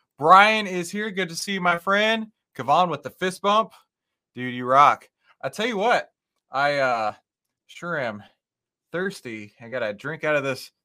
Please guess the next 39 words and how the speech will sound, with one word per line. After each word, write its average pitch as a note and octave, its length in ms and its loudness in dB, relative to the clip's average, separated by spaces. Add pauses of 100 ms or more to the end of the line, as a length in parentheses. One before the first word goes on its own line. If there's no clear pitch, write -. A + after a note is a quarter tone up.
this - 140 -20
mug C#3 440 -4
here. A2 500 -6 (1500)
Oh, F#3 240 6
man. E3 400 2 (120)
I'll C#3 100 -6
tell A3 140 -4
you F#3 100 0
what, A3 280 2
it's - 300 -10 (520)
getting F3 140 -8
really D#3+ 160 -2
hot F#3 320 4
here D#3+ 220 -6
in C#3+ 80 -4
the B2+ 60 -10
studio. C#3+ 360 -2
Let D#3 80 -2
me, A#2+ 180 -8 (360)
let C#3+ 100 -10
me G2+ 100 -12 (360)
undo F3 240 -2
my, B2+ 320 0 (100)
my A#2+ 120 -10
sweater F3 420 -2
here. A2+ 380 -6 (360)
Oh, D#3 360 4
definitely E3+ 420 0
not D#3+ 320 2
any D#3 180 -6
product D3+ 440 0
placement C#3 420 -10
going C#3 260 -2
on. B2+ 380 -4
No, D#3+ 260 2
no, C#3 220 -2
no, A#2+ 320 -4
definitely C3 400 -8
not. A#2+ 320 0